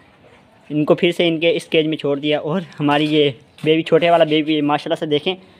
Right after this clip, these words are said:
कितना ज़्यादा बड़ा हो चुका है। आप देखें, मैं आपको बाहर निकाल के दिखाता हूँ, फिर भी इसकी ट्रेनिंग वगैरह चल रही है, इसे नीचे ही रखा करेंगे। ये cage इसके लिए होगा और ये डक्स के लिए cage हो गया।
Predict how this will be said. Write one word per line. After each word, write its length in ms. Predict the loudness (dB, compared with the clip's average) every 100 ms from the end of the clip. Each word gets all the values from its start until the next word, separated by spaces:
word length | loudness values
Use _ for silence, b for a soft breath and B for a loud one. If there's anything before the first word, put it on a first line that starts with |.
| b -4
कितना 320 | 0 2 2
ज़्यादा 240 | 4 4
बड़ा 200 | 4 2
हो 100 | 2
चुका 180 | 0 0
है। 60 | 2
आप 260 | 2 0 -4 B B B B B _ -2
देखें, 260 | 0 0
मैं 140 | 0 0
आपको 220 | 0 -2
बाहर 220 | -2 -2
निकाल 280 | 0 0 0
के 80 | -2
दिखाता 400 | -6 -8 -2 0
हूँ, 80 | 2
फिर 160 | 2
भी 100 | 2
इसकी 160 | 0 -2
ट्रेनिंग 380 | 2 4 4 4
वगैरह 200 | 2 2
चल 140 | 2
रही 120 | 2
है, 60 | 2
इसे 140 | 2
नीचे 220 | 0 0 0
ही 60 |
रखा 220 | 2 0
करेंगे। 340 | 0 0 -4 -6 _ b b b b b 0
ये 280 | 4 4 4
cage 240 | 0 -2
इसके 260 | -2 -2 2
लिए 160 | 4 2
होगा 280 | 2 0 -2 -6
और 80 | -2
ये 160 | 2 4
डक्स 260 | 2 -2
के 100 | -2
लिए 140 | 0 2
cage 220 | 2 0
हो 100 | 0
गया। 160 | -2